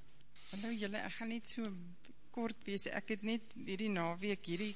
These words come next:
kosbare versies gelees wat net vir my so mooi vasvang, Andre, wat jy gesê het van die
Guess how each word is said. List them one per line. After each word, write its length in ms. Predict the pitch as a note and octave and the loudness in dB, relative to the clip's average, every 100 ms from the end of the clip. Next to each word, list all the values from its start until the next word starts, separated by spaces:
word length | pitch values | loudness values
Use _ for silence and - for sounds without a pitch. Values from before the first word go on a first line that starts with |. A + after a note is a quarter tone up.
| - | 0
kosbare 560 | G3+ - - F3 F3 F3+ | 4 4 4 4 4 2
versies 560 | - E3 E3 - F3 - | 4 4 6 4 4 2
gelees 380 | F3+ E3+ E3+ - | 0 0 2 2
wat 160 | E3 E3 - - - | 2 -2 -4 -6 0
net 140 | G3 - | 2 4
vir 80 | A#3+ | 4
my 60 | G#3+ | 6
so 160 | B3+ | 6
mooi 240 | G#3+ F#3+ G3+ | 4 4 0
vasvang, 640 | - G3+ F#3 - G#3 F#3 - | 2 4 6 4 6 4 6
Andre, 300 | F3+ F#3 F3+ | 6 6 8
wat 160 | F3+ F#3 | 6 4
jy 80 | F3+ | 2
gesê 300 | F3+ - F#3+ | 8 10 10
het 80 | - | 6
van 160 | G3+ | 6
die 80 | F#3 | 6